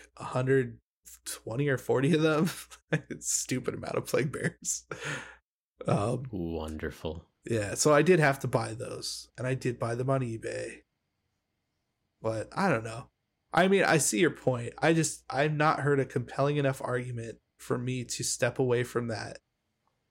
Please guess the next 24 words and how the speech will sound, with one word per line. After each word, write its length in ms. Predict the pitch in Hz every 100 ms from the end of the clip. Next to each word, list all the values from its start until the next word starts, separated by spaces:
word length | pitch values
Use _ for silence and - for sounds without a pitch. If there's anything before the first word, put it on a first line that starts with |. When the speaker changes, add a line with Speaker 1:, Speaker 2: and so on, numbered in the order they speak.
| _ _ _ -
Speaker 1:
to, 560 | - 131 120 110 90 - _
I 100 | -
guess, 300 | 123 135 - - _ _ _ _ -
risk 640 | 113 120 165 - - -
it. 360 | - 262 233 - -
I 80 |
don't 160 | 160 170
even 200 | 156 139
know 100 | 123
if 80 | 120
that's 220 | 120 -
the 100 | 113
right 240 | 110 107
word. 320 | - 107 104 - _ _ _ _ _ _ _ _ _ _ _ _ _ _ _
I 100 | -
don't 140 | 110
know. 240 | 110 107 117 _ _ _ _ _ _ _ _ _ _ _ _ _ _ _ _ _ _ _ _ _ _ _ _ -
Speaker 2:
I'm 100 | 82
Speaker 1:
Someday. 300 | 82 170 143
Speaker 2:
not 60 |
worried. 260 | 80 80 78 _ _ _ _ _ _ _
Speaker 1:
Someday 560 | - 170 170 147 139 135
it'll, 340 | 131 120 104
it'll, 500 | 135 123 117 110 -